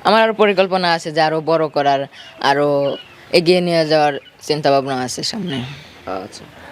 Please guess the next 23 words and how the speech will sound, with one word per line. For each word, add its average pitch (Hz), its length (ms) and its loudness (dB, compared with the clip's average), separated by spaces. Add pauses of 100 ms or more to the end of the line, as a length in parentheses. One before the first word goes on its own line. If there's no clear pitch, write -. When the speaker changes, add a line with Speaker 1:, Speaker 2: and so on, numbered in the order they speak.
(200)
Speaker 2:
যারা 127 360 4
আমাদের 123 220 2
এই 123 40 4
ভিডিওটি 120 220 2
দেখতে 123 220 0
পাচ্ছে 113 200 0
তাদের, 127 200 2
তাদের 117 220 -2
উদ্দেশ্যে 117 220 -8
আপনি 117 180 -2
আর 113 80 0
কি 113 140 -16
বলবেন? 107 240 0 (560)
Speaker 1:
তারা, 220 280 4
যারা 196 440 2
এই 180 80 -4
যে 170 300 2 (460)
এই 143 240 2
বেকার 185 360 0
রয়েছে, 170 380 2
বসে 160 280 0
রয়েছে, 147 400 0
তারা 160 420 2